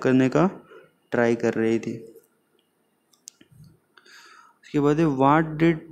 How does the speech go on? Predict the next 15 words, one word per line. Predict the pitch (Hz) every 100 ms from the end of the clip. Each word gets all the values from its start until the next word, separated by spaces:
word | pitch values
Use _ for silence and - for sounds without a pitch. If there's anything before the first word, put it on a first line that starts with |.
| 131
Deepa | 131 - 143 156 151 -
suggest | - 123 123 147 151 - 160 135
as | 131 135
a | 123 120
birthday | 120 131 147 131
gift | 135 135 -
for | 135 127 -
Tina? | 127 120 120 - - - - _ 123
What | 123 135 147
was | 151 147 139 135
special | - 131 - 143 139 123
about | 123 127 127 123
this | 135 - 127
alarm | 117 117 117 117 -
clock?" | 62 - -